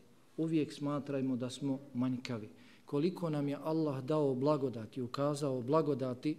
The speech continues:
čuli smo, ha, možda Amer čeka na onih pet stvari. Kako smo zahvalni Allahu subhanahu wa ta'ala na tim njegovim blagodatima? Jesmo li manjkavi?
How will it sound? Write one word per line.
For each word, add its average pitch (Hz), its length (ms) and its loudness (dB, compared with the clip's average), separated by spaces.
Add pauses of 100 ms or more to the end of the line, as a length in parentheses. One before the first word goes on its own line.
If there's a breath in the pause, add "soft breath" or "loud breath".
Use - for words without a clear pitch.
(460 loud breath)
čuli 160 240 4
smo, 123 180 -4
ha, 139 200 -4 (320 loud breath)
možda 135 240 -4
Amer 135 300 -2
čeka 143 320 -4
na 123 80 0
onih 123 220 -2
pet 135 180 -2
stvari. 117 360 -8 (680 loud breath)
Kako 196 320 4
smo 156 220 -2
zahvalni 175 560 2
Allahu 165 340 0
subhanahu 170 460 -4
wa 160 80 -6
ta'ala 170 200 -2
na 165 100 -4
tim 196 220 -2
njegovim 190 340 0
blagodatima? 156 680 -2 (340)
Jesmo 214 520 4
li 127 120 -4 (680)
manjkavi? 185 580 0